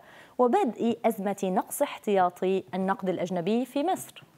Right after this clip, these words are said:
فتمو-، فتمويل المشروع، آه، لتمويل المشروع جمعت الحكومة من المصريين نحو أربعة وستين مليار جنيه في شكل شهادات استثمار، كلفت الميزانية العامة للدولة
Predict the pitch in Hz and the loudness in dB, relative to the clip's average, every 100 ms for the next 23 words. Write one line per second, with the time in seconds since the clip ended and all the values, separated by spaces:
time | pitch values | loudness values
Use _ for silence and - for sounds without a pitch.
0 | _ _ - - 175 170 170 220 226 220 | _ _ -12 -6 -4 -4 -2 0 0 -2
1 | - 190 190 240 277 175 185 165 - 196 | -4 -4 0 2 2 0 -2 -6 0 2
2 | 269 269 - - - - 190 226 320 220 | 2 0 -14 -20 -14 0 4 4 4 2
3 | 202 185 180 185 214 220 202 208 208 190 | 0 0 -2 -2 2 2 2 0 0 0
4 | 165 202 208 240 233 220 208 180 185 - | -2 -4 0 2 2 2 0 -2 -2 -2
5 | 190 214 262 240 220 214 202 196 190 240 | 0 2 2 2 0 0 0 0 2 2
6 | 233 233 202 190 190 - - 269 294 269 | 2 0 0 -2 -4 -10 -2 0 2 2
7 | 214 190 180 185 190 381 339 226 196 180 | 2 0 0 4 6 8 6 4 0 -2
8 | 175 269 254 - _ _ - 190 233 226 | 0 0 -2 -14 _ _ -8 -2 -2 0
9 | 208 196 185 175 175 175 - 170 - 180 | 0 0 0 0 0 -2 -6 -8 -2 2
10 | 269 - - - - 320 247 151 139 139 | 0 -2 -18 -20 2 4 4 0 -4 -10
11 | - 214 220 220 208 220 339 330 277 233 | -2 0 2 0 0 2 2 4 2 2
12 | 247 262 240 190 165 202 180 165 | 2 2 2 2 2 2 2 0